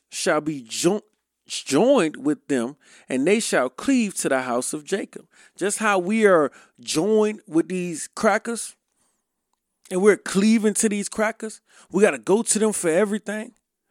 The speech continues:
We gotta go to them to, to, to lend us money. We gotta go to them for food, water, clothes,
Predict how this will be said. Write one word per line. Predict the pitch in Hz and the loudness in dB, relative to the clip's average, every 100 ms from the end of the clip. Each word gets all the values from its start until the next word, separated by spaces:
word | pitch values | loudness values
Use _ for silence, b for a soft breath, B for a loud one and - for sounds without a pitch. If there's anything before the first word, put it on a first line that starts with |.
| _ | _
We | - 175 | -4 2
gotta | 185 | 2
go | 127 170 214 | 2 0 2
to | - | 2
them | 214 220 b b - | 4 2 b b -4
to, | 165 160 | -2 0
to, | 151 139 | -2 -2
to | 135 135 | 0 2
lend | 139 202 202 | 4 4 4
us | 208 165 | 0 0
money. | 175 196 202 196 _ _ _ | -6 -8 -10 -16 _ _ _
We | - | 0
gotta | 196 180 | 2 2
go | 147 196 226 | 4 2 4
to | - | 2
them | 214 220 208 B - | 2 0 -2 B -12
for | - 160 | -2 -2
food, | - - 208 202 208 202 - _ | 0 4 6 6 2 -2 -12 _
water, | - 175 202 202 196 - _ - | 4 10 10 8 0 -6 _ -2
clothes, | - 208 202 196 208 - | 6 8 10 6 2 -8